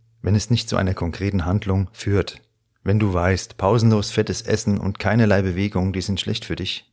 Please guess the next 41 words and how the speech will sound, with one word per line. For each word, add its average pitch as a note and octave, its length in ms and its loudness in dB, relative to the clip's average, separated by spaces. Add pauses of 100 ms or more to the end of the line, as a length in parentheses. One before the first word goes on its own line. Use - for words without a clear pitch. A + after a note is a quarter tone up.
(100)
ziehst - 280 -4
es A#2+ 80 -6
dir A2 160 -2
aber G2+ 200 0
weiterhin E2+ 380 0
jeden G#2 380 -2
Abend F#2+ 300 0
vor F2+ 120 -2
der E2+ 100 -2
Glotze F#2 340 -4
rein, F2+ 260 -2 (140)
ja, E2+ 200 -4
was F2 140 -4
bringt C3 240 0
dir G2+ 60 0
dieses E2 260 -8
Wissen? D2+ 300 -8 (240)
<laughs> - 280 -20
Gar G#2 160 0
nichts. - 280 -6 (240)
So - 120 2
ist C3+ 140 4
es B2+ 80 -4
doch A2 160 4
in F#2 140 0
allen G2+ 180 2
Bereichen E2+ 380 0
unseres E2+ 320 -4
Lebens. E2+ 560 -4
Wir E2 100 -4
denken A2+ 280 2
ein E2+ 180 0
Nein A2 520 4
und F2+ 160 -6
handeln F#2+ 300 -2
entgegengesetzt F#2 920 -2
oder G2+ 200 2
wir F2 60 0
denken F2 320 -4
ein C#2+ 160 -6
Ja F2+ 400 -2